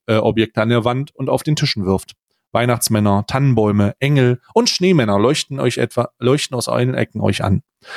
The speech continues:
Etwas unsicher begebt ihr euch an einen Stehtisch in der Nähe der Bühne. Mit gesenkter Stimme tauscht ihr, tauscht ihr euch aus. Ich gehe fest davon aus, dass Krämer für morgen irgendeine Art Plan hat. Ich meine,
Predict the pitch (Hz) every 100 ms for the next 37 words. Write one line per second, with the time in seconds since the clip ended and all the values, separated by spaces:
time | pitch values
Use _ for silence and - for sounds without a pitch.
0 | - - 185 185 180 - 262 262 208 170
1 | 143 139 156 - 131 127 123 117 110 -
2 | 165 180 - 160 131 120 113 117 123 113
3 | 110 123 95 87 _ - - 113 123 139
4 | 139 131 120 117 107 - 107 - 110 101
5 | 104 101 - 98 - - _ _ - -
6 | - _ - - 110 123 - 123 120 110
7 | 110 110 - - 120 113 - 107 104 113
8 | 117 113 120 110 104 113 - - 101 107
9 | 98 - _ _ _ - 127 131 123